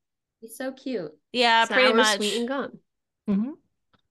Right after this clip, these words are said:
Speaker 2: One day you
Speaker 3: <laughs>
Speaker 2: wake up loving, cute relationship. Next
Speaker 4: Mm-hmm.
Speaker 2: day, you wake up
Speaker 1: Dead.
Speaker 2: dead.
Speaker 4: Yeah.
Speaker 1: You wake
Speaker 4: See,
Speaker 1: up dead.
Speaker 2: Yeah,
Speaker 4: See,
Speaker 2: you
Speaker 4: there,
Speaker 2: know,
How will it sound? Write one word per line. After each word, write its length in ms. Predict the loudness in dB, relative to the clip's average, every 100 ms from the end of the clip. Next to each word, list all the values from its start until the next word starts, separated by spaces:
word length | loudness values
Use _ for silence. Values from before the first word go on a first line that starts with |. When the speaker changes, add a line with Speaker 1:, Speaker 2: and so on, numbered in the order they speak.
| -20 _ _ _
Speaker 2:
One 180 | -10 0
day 140 | 2
you 100 | 2
Speaker 3:
<laughs> 0 |
Speaker 2:
wake 240 | 0 -2 2
up 280 | 2 0
loving, 500 | 2 2 4 0 -2
cute 280 | -6 -8 -4
relationship. 840 | 0 0 0 -4 -8 -4 0 0 0
Next 300 | -4 -4 -2
Speaker 4:
Mm-hmm. 80 | 0
Speaker 2:
day, 300 | 0 -2 -6 _ _
you 80 | -10
wake 220 | -10 -6
up 100 | -6
Speaker 1:
Dead. 80 | -4
Speaker 2:
dead. 420 | -6 -6 -10 -16 -18 _ _ _ _ _ _
Speaker 4:
Yeah. 200 | -10 -6
Speaker 1:
You 60 | -4
wake 140 | -4 2
Speaker 4:
See, 60 |
Speaker 1:
up 220 | 2 0
dead. 140 | -4 -8 -8 _ _ _ 0
Speaker 2:
Yeah, 220 | 6 6
Speaker 4:
See, 120 | 6
Speaker 2:
you 40 | 6
Speaker 4:
there, 80 | 6
Speaker 2:
know, 260 | 4 0